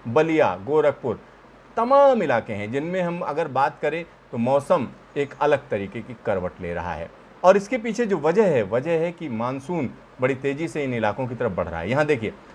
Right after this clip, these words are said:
किस तरीके से एक्टिविटी तेज हो गई है। ये हम उड़ीसा को दिखा रहे हैं, उड़ीसा यानी उत्तरी उड़ीसा जिसके लिए warning दी गई है, वहाँ की ये स्थिति है। और इससे लगा हुआ अगर हम देखें तो ये झारखंड का इलाका है, झारखंड पे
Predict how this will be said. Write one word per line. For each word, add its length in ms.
किस 200
तरीके 340
से 160
एक्टिविटी 420
तेज 400
हो 120
गई 180
है। 120
ये 180
हम 320
उड़ीसा 340
को 140
दिखा 260
रहे 120
हैं, 80
उड़ीसा 580
यानी 200
उत्तरी 340
उड़ीसा 340
जिसके 320
लिए 120
warning 420
दी 120
गई 140
है, 100
वहाँ 260
की 260
ये 180
स्थिति 340
है। 160
और 180
इससे 260
लगा 260
हुआ 340
अगर 180
हम 180
देखें 280
तो 60
ये 300
झारखंड 500
का 100
इलाका 320
है, 140
झारखंड 440
पे 200